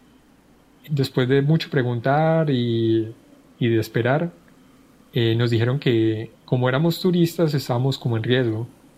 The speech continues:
y que teníamos que esperar un tanque a que nos escoltara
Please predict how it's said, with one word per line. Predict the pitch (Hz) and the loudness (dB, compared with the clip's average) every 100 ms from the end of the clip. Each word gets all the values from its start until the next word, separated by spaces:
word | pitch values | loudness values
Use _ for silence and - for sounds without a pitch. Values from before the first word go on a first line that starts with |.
| - | -6
y | |
que | 120 | -2
teníamos | 120 117 117 131 | 0 0 0 -2
que | - | -2
esperar | 139 131 135 | -2 0 0
un | 143 147 | 0 0
tanque | 156 143 135 147 139 - - - - - | 0 0 -2 -4 -6 -10 -20 -20 -20 -16
a | - | -8
que | 131 | -4
nos | 120 113 | -2 -2
escoltara | 113 127 113 117 113 120 123 127 120 | -2 -2 0 0 0 0 -2 -4 -6